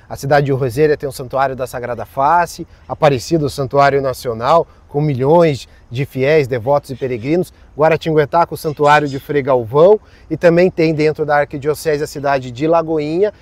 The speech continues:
e a cidade de Potim. É, como o senhor imagina esse movimento chegar em meio a tudo isso? E o povo daqui gosta de abraçar o bispo.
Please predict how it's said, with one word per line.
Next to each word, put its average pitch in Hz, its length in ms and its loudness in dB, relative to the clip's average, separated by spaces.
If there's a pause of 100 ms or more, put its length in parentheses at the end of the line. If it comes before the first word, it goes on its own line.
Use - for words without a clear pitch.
(140)
e 151 100 2
a 160 60 4
cidade 156 400 -2
de 151 80 -6
Potim. 143 480 -4 (360)
É, 160 480 6
como 214 180 2
o 175 40 -4
senhor 185 220 0
imagina 170 540 0
esse 165 200 -6
movimento 151 720 0
chegar 165 480 2
em 165 80 2
meio 160 280 4
a - 20 2
tudo 143 280 -8
isso? 165 300 -2 (320)
E 202 120 4
o 208 40 4
povo 220 460 4
daqui 220 320 2
gosta 190 640 2
de 220 80 2
abraçar 240 420 4
o 277 60 6
bispo. 220 420 -2